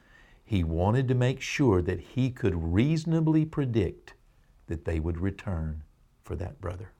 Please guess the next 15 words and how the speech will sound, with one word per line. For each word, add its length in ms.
That 260
was 180
strategic. 640
Because 320
if 100
he 100
had 100
let 320
them 240
go, 320
the 140
experience 580
they 140
had 120
had, 400